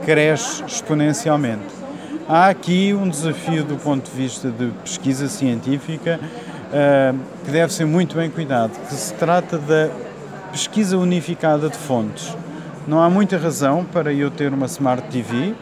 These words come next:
e ter que procurar um conteúdo que eu sei que está no YouTube, tenho que abrir o aplicativo do YouTube.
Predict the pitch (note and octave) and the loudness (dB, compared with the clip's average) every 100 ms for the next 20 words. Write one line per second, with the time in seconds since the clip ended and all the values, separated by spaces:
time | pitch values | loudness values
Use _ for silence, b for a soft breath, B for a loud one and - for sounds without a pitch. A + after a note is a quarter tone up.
0 | B B B B D#3+ D3 F3 E3 C#3 - | B B B B -4 0 4 4 2 2
1 | C#3+ B2 D#3+ D3+ D#3 C#3+ C3 B2+ A2+ C3 | 2 2 0 0 2 2 2 2 0 -2
2 | - D3 F3+ F#3+ F3 - D#3+ G3 F#3 F#3 | 0 0 2 0 -4 -4 -2 -2 -2 0
3 | F3+ F3+ E3+ A3 G#3 A3 G3 F#3+ D#3 D#3 | 2 0 0 -2 0 0 0 0 0 -2
4 | D3+ D3+ D3 D#3+ D3+ E3 F#3 - | -2 -4 -2 -4 -4 -2 -2 -4